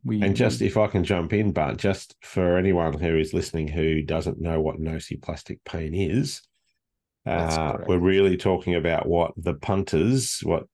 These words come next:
Speaker 2: everyday people call pain system hypersensitivity. We'll come back to that.
Speaker 1: For sure. For sure. So, um, the, the call for questions was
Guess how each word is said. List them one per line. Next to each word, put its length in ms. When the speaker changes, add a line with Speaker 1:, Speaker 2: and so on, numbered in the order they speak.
Speaker 2:
everyday 400
people 460
call 580
pain 300
system 460
hypersensitivity. 1400
We'll 80
come 180
back 180
to 100
that. 240
Speaker 1:
For 80
sure. 400
For 80
sure. 480
So, 580
um, 680
the, 160
the 160
call 260
for 120
questions 480
was 320